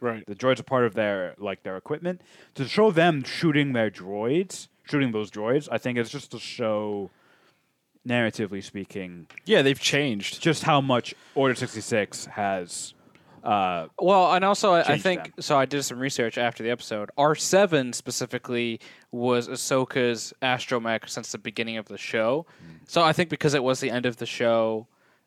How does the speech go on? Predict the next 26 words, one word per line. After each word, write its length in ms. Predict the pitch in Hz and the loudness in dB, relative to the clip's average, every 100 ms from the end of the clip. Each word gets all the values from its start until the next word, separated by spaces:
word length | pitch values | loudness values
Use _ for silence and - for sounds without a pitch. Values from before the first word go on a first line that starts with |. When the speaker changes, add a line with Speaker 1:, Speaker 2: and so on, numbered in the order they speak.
| _ | _
Speaker 1:
and 220 | 127 120 | -4 -2
this 140 | 117 - | -4 -2
Order 240 | 139 120 | -2 -2
sixty-six, 720 | 110 120 - 113 - 113 - | -2 -8 -6 -8 -2 -2 -2
I 100 | 120 | -6
think 280 | 107 120 113 _ | -4 -4 -4 _
the 200 | 113 131 | -8 -2
elimination 760 | 123 135 143 131 135 147 - 123 | 0 2 0 0 0 0 -2 -4
of 200 | 113 113 | -4 -4
that 300 | 117 120 117 | -4 -4 -6
droid 560 | - 117 139 120 104 101 - _ _ - | -4 0 4 4 2 -6 -18 _ _ -10
really, 360 | 117 117 113 | -4 -2 -2
you 200 | 107 131 | -4 -8
know, 240 | 110 101 101 _ | -8 -10 -12 _
does 200 | 117 104 | -6 -4
her 120 | 117 | -4
character 320 | 95 123 110 - | -2 0 0 -2
Speaker 2:
Symbolic. 220 | 110 110 | -2 -2
Speaker 1:
arc, 180 | 104 - | -4 -10
you 60 | 113 | -10
know, 100 | 101 | -10
symbolically. 680 | - 104 98 101 98 98 101 | -10 -8 -6 -4 -6 -8 -2
And 100 | 143 | 0
I 60 | |
think, 220 | 156 220 - - - _ | 2 0 -2 -18 -20 _
uh, 60 | - | -18